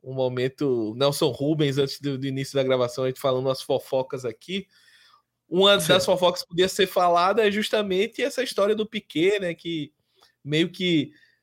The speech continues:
Speaker 1: articulou pro Messi sair e depois todo mundo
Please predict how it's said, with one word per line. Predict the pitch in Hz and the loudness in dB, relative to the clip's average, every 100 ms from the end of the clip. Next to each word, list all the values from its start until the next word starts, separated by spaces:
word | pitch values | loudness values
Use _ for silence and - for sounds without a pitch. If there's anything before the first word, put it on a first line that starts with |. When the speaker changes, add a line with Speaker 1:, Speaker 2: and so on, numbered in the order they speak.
| _ | _
Speaker 1:
articulou | - 160 - 190 - 190 170 180 180 | -4 -2 -2 -4 0 2 6 4 4
pro | 180 | 0
Messi | 165 165 - | 2 0 2
sair | 165 151 160 214 214 196 175 | 2 4 2 0 -2 -4 -4
e | 170 | 0
depois | 165 160 165 165 | 0 0 0 0
todo | - 160 | 2 0
mundo | 156 156 151 143 117 | 0 0 0 0 -2